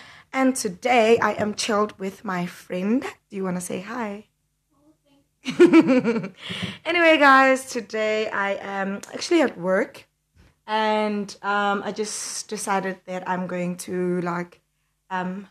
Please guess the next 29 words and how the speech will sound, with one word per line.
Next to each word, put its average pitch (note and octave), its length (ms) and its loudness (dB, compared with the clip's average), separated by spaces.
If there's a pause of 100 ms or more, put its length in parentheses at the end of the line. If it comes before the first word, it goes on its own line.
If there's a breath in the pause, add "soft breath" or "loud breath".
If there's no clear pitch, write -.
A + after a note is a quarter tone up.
(140)
record F#3 580 -10
today. G3 440 -6
I - 40 -18
was F3+ 140 -12
gonna F3+ 180 -14
record F3+ 280 -20
tomorrow, C4 680 4
but A#3+ 120 -6
I G3 80 -6
just F#3+ 280 -14
thought, F3+ 260 -16
"Why A#3+ 160 -12
not A#3 240 -8
today?" G#3+ 540 -4 (540 soft breath)
And F#3+ 760 -2 (140)
yeah, F#3 800 -4 (420 soft breath)
so A3+ 640 4 (680)
I A3+ 80 -4
was G#3+ 260 2
gonna D4 160 2
have, A3 420 2
like, G3 360 -6
um, F#3+ 400 -6 (460)
a - 20 -20
conversation, G3+ 840 -4
like, G#3+ 240 -14
invite G3+ 420 -10
my G3+ 100 -12
friend G#3+ 320 -12